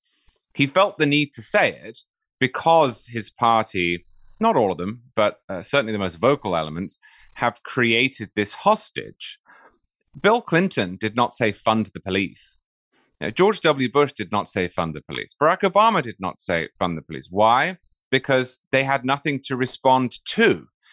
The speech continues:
Certainly, there have been criticisms of the police, some of which are warranted. But this movement, uh, is something of a weight around Biden's neck. And so, although I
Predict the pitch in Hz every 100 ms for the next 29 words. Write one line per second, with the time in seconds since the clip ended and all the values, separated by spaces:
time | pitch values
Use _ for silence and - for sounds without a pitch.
0 | _ - 202 160 123 110 110 107 92 -
1 | 135 131 113 104 87 87 80 - 95 87
2 | - - 85 90 92 - - 82 82 101
3 | 101 101 143 117 - - _ _ - _
4 | _ - - 131 170 175 - 147 180 165
5 | 110 98 101 - - 107 104 104 - 113
6 | 110 104 - - 117 101 107 107 101 -
7 | 98 95 92 90 - _ _ _ _ 104
8 | 104 110 123 95 - - - 98 98 92
9 | 92 - 87 87 87 85 120 131 92 -
10 | _ _ _ _ 107 107 - 127 120 117
11 | 117 113 123 131 - 107 101 95